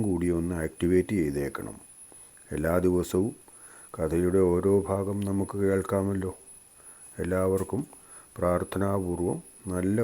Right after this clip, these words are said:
ഒരു ദിവസം ആശംസിക്കുന്നു. ഓർഗനിസ്റ്റ്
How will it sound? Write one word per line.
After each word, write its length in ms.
ഒരു 220
ദിവസം 420
ആശംസിക്കുന്നു. 880
ഓർഗനിസ്റ്റ് 840